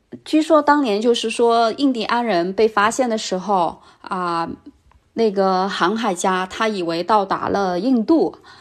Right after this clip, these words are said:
那么 <laughs> 所以就称这些人为印第安人，这也是一个传说哈，印第安人怎么来的？那么，啊，巴拿马的热带雨林呢，以前是美军在这片热带雨林里训练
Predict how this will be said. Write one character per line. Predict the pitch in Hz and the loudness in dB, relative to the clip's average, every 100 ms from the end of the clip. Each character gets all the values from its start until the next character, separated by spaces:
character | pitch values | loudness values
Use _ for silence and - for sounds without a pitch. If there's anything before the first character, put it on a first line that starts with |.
| - - | -20 -10
那 | 208 196 | -6 -4
么 | 190 185 180 185 - | -2 -2 -4 -4 -8
<laughs> | - - | -10 -4
所 | - 220 | -2 0
以 | 226 185 | -2 0
就 | 233 | 0
称 | 220 - 220 | 0 -2 2
这 | 233 233 | 2 4
些 | 240 | 2
人 | 226 208 202 | 0 0 -2
为 | 180 | -2
印 | 202 202 | -4 -4
第 | 185 | -6
安 | 185 208 | -6 -8
人， | 208 - - | -8 -12 -10
这 | - 240 | -6 -4
也 | 180 - | -6 -8
是 | - 214 | -8 -8
一 | 196 | -4
个 | 202 | -6
传 | - 160 190 | -6 -10 -8
说 | 196 226 233 | -4 -4 -2
哈， | 214 180 | -2 -2
印 | 226 208 | -4 -6
第 | |
安 | 208 220 | -4 -4
人 | 208 202 | -4 -4
怎 | 196 | -4
么 | 190 | -4
来 | 202 170 170 | -4 -6 -8
的？ | 196 180 - - - - - - | -8 -8 -12 -20 -20 -20 -20 -6
那 | 302 | 0
么， | 285 285 277 285 - - - - _ - | 4 4 2 -4 -18 -20 -20 -20 _ -2
啊， | 226 208 196 | 2 4 4
巴 | 196 320 | 4 4
拿 | 339 349 | 6 6
马 | 285 | 4
的 | - 214 | 4 2
热 | 277 269 | 4 4
带 | 254 233 | 4 2
雨 | 190 | 0
林 | 175 - 185 | -4 -4 -6
呢， | 202 196 | -4 -4
以 | 185 | -6
前 | - 190 | -2 -2
是 | - 277 277 | 0 2 2
美 | 240 | 2
军 | - 220 | -2 -2
在 | 240 254 | 2 2
这 | 233 277 | 2 -2
片 | - 247 233 226 - | -2 -4 -2 -4 -2
热 | 285 262 | 0 2
带 | 233 | 2
雨 | 226 160 | 0 -4
林 | 165 165 202 233 | -6 -4 -2 -4
里 | 175 - | -6 -6
训 | - - 302 233 | -6 0 0 2
练 | 240 175 - | 0 -2 -4